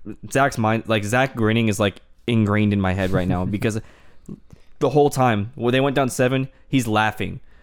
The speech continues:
Speaker 2: Yeah.
Speaker 1: Like, <laughs> this is,
Speaker 2: Yeah.
Speaker 1: this dude's laughing.
Speaker 2: Yep. Javion Hamlet played forty-five minutes.
Speaker 1: On a
Speaker 2: And
Speaker 1: probably sprained ankle.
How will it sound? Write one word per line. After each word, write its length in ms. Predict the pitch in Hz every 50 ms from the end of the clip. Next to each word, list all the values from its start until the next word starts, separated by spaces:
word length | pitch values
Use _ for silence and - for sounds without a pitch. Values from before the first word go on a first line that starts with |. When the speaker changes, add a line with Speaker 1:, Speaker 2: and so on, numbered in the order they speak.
| - - - -
Speaker 2:
Yeah. 160 | 127 120 113 - - -
Speaker 1:
Like, 180 | - 170 170
<laughs> 0 |
this 360 | - 285 - 320 302 262 - 269
is, 260 | 302 - - - - - - - - - -
Speaker 2:
Yeah. 120 | 196 - - - - - - -
Speaker 1:
this 420 | 311 381 370 247 - - 294 294
dude's 340 | 302 285 269 262 240 185 175
laughing. 720 | 185 180 175 170 185 190 196 - 180 160 - - 139 147 -
Speaker 2:
Yep. 220 | 135 135 143 - - - - - - - - - - - - 135
Javion 260 | - 139 156 170 170 143
Hamlet 220 | 139 131 127 -
played 140 | - 113 -
forty-five 360 | - 117 110 104 - 104 104
minutes. 320 | 101 101 110 - - - - - - - - - - - - - - - - - - - - - - - - - - - - - - - - - - - - - - - -
Speaker 1:
On 220 | 131 147 175 175
a 160 | 165 160 147 135
Speaker 2:
And 60 | 135
Speaker 1:
probably 360 | 151 151 156 156 147 143 131
sprained 320 | - - 143 135 127 117
ankle. 360 | 117 113 107 104 87 95 -